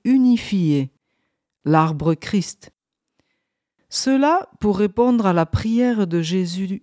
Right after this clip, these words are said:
à Dieu son Père. Je cite, « Qu'ils soient un comme nous sommes un, moi en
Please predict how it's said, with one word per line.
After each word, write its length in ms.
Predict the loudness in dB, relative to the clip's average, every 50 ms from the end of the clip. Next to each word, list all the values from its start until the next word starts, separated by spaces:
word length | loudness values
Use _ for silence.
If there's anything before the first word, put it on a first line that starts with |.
| _ -6
à 160 | -4 -4 -4
Dieu 400 | -4 -4 -2 0 2 2 2 2 -2
son 260 | -2 -4 -2 -2 -2
Père. 480 | -2 -2 0 0 0 0 -2 -4 -8 -8 _ _ _ _ _ _ _ _ _ _ _ _ _ _ _ -2
Je 120 | 0 2
cite, « 500 | 2 2 0 0 0 0 -2 -4 -8 -8 -8 -10 _ _ _ _ _ _ _ _ _ _ _ _ _ _
Qu'ils 240 | -4 -2 -2 0 -2
soient 340 | -4 -2 -2 0 0 -2 -4 -8 -20 _ _ -2
un 380 | 0 0 2 2 2 0 0
comme 320 | -2 -2 0 0 0 2 0
nous 160 | 0 -2 -2
sommes 600 | -4 -4 -2 -2 0 2 2 2 0 0 -2 -2
un, 220 | -2 -2 -2 -4 -6 _ _ _ _ _ _ _ _ _ _ _ _ -4
moi 360 | -2 0 2 2 2 0 0 0
en 220 | 0 2 0 0